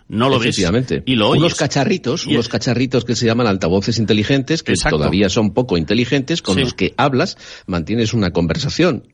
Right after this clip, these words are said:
Speaker 2: más o menos lógica y
Speaker 1: Sí.
Speaker 2: les pides que te pongan, eh, Radio Estel,
Speaker 1: Sí, sí,
Speaker 2: encuenters,
Speaker 1: sí.
Speaker 2: y te lo ponen.
Speaker 1: Sí.
Speaker 2: Y eso mismo con, cuando la tecnología avance, llegarán a ser realmente altavoces inteligentes.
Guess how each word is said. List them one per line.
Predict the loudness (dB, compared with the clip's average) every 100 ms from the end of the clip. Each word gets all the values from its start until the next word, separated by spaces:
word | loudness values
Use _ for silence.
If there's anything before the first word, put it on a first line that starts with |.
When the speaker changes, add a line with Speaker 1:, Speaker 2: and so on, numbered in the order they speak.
| -2
Speaker 2:
más | 0 0 0
o |
menos | 0 0 0
lógica | 0 0 -2 -2
y | -2
Speaker 1:
Sí. | 0
Speaker 2:
les | 0 0
pides | 0 2 0
que | -2
te | -4 -2
pongan, | 0 2 0 -4 -14 -18 -4
eh, | -2 0
Radio | 2 2
Estel, | 2 2 0 -2 -10 _ _
Speaker 1:
Sí, | -4
sí, | 0
Speaker 2:
encuenters, | 2 2 0 -4
Speaker 1:
sí. | -8 _
Speaker 2:
y | -4
te | -2
lo | -4 -2
ponen. | -2 -2 -6 -12
Speaker 1:
Sí. | -10 -4 -4 -4 -4
Speaker 2:
Y | 2 2
eso | 2 -2
mismo | 0 0 0 0 0 -4 _ _ _ _ _
con, | -4 -2 -2 -4 -2
cuando | 0 2 2
la | 0 0
tecnología | -2 0 0 -2 2 2 2 0 -6 _ -6
avance, | 0 0 -2 -4 -4 -6 -18 -20 -20 _ _ -4
llegarán | 0 2 2 0
a |
ser | 0 -2 -2 _
realmente | -2 2 2 2 -2 -2 -6 -4
altavoces | -6 -2 -2 -2 -2
inteligentes. | 0 -2 -2 -2 -2 -2 -6